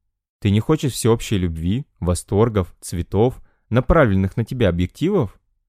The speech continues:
Я думаю, если эту историю как следует раскрутить, ты мог бы стать кумиром всех женщин». Алексей представил себе только часть из того, о чём говорила Лила, и у него уже закружилась голова, как будто он стоял на краю бездонной пропасти,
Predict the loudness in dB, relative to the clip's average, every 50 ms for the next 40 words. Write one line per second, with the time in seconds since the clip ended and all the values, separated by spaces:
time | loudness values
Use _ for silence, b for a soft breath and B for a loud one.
0 | _ _ _ _ _ _ _ _ _ _ _ 0 2 2 2 4 2 2 2 2
1 | 0 0 0 -2 0 0 -2 -2 -2 -2 -2 -2 0 0 -4 -4 -4 -4 -2 0
2 | 0 0 0 0 -2 -6 -4 -4 -2 -2 -2 -2 -4 -4 -4 -6 -6 -6 -6 -4
3 | -2 -4 -4 -4 -8 _ _ _ _ _ _ _ -6 0 2 2 2 2 0 -2
4 | 0 -2 -2 -2 -2 -2 0 0 2 0 0 -2 -2 -4 -4 -4 -2 -2 -2 -2
5 | -2 -4 -4 -8 -8 -8 -12 _ _ _ _ _ _ _ -2 0 0 0 0 -2
6 | -4 -4 -2 -2 -2 -4 -4 -4 -2 -2 -2 0 0 -2 -4 -2 -2 -2 0 0
7 | 0 0 0 -2 -2 0 0 0 0 -2 -8 -8 -6 -6 -4 -2 0 0 -2 -2
8 | -2 -4 -2 0 0 0 2 2 0 2 2 2 2 2 2 2 2 2 0 0
9 | -2 -2 -4 -8 -10 _ _ _ _ _ _ _ -2 0 2 2 2 2 2 2
10 | 2 2 2 2 2 2 2 0 0 -2 -2 -4 -2 -2 -2 -2 -2 -4 -4 -2
11 | -2 -2 -2 -2 -2 -2 -2 -2 -4 -8 _ _ _ _ -8 -6 -6 -2 -2 -2
12 | -2 0 0 0 0 0 0 -2 0 0 0 0 0 -2 -4 -2 -2 -2 0 0
13 | 0 -2 -2 -2 -2 -4 -4 -4 -4 -2 -2 -2 -2 -4 -4 -2 0 0 0 0
14 | -2 -4 -6 -6 -8 -10 -10 -10 -10